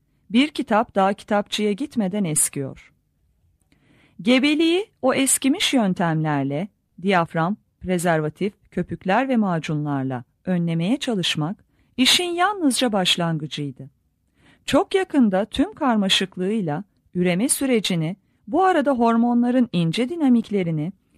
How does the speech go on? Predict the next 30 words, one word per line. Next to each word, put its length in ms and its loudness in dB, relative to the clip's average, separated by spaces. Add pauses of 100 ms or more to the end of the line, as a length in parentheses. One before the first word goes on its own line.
sinir 340 0
sistemi 500 2
üzerindeki 640 2
etkilerini 680 -2
ayrıntılarıyla 880 -2
öğreneceğiz. 880 -4 (840)
Günümüzde 560 6
kullanılan 720 2
ağızdan 460 0
alınan 400 2
haplarla 680 0 (260)
gebeliği 480 2
önleme 420 2
yolu 380 -4 (240)
çok 280 -4
ilkel, 440 -2 (160)
yanlış 500 0
bir 80 -4
evredir. 640 -10 (400)
Ve 200 4
bugün 340 2
de 140 2
denenmekte 640 0
olan 360 -2
doğurganlığı 760 -2
denetleme 540 -2
yollarından 640 0
yalnızca 680 2
bir 140 0
tanesidir. 880 -6